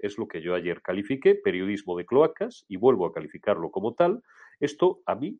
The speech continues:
ya desde que lo vi ayer, no, incluso anteanoche, en primera instancia me sonó, pues, eh, algo que nos era muy familiar a los que ya estábamos en periodismo en los noventa,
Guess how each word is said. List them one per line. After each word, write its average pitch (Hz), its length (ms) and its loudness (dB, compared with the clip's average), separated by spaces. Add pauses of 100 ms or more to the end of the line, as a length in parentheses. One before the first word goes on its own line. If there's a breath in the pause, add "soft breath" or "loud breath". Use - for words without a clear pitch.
(100)
ya 123 200 0
desde 107 240 -2
que 95 80 -4
lo 90 140 -2
vi 101 420 -2
ayer, 101 260 0
no, 104 140 0
incluso 90 340 -8
anteanoche, 92 600 -6 (640)
en - 120 0
primera 123 300 4
instancia 131 340 4
me 117 120 2
sonó, 117 360 0
pues, - 300 -4
eh, 90 300 -2 (340 soft breath)
algo 139 380 6
que 87 760 2 (180)
nos - 160 -12
era 95 140 0
muy 90 140 -8
familiar 92 520 -2
a - 280 -6
los 76 260 -14
que 78 100 -12
ya 92 120 2
estábamos 82 420 -2
en 80 80 -12
periodismo 82 520 -8
en 98 40 -6
los 82 180 -10
noventa, 120 440 -2